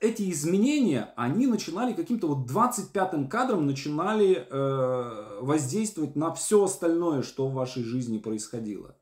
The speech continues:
И начи-, и что-то начинало меняться. Какие-то перекосы начинали убираться, да, то есть ди-, дисбалансы какие-то начинали выпрямляться. И вот это вот и было для меня самое главное. И, э,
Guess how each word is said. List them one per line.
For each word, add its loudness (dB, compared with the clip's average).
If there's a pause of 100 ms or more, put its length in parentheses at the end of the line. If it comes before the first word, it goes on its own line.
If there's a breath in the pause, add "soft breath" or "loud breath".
И 0
начи-, -2
и -4
что-то 0
начинало 0
меняться. -6 (760)
Какие-то 0
перекосы 4
начинали 0
убираться, 2
да, 0
то -2
есть -2
ди-, -4 (200 soft breath)
дисбалансы 4
какие-то -4
начинали 0
выпрямляться. 0
И 0
вот -4
это 2
вот -2
и -8
было 4
для 0
меня 2
самое -2
главное. -2 (920 soft breath)
И, 4
э, 4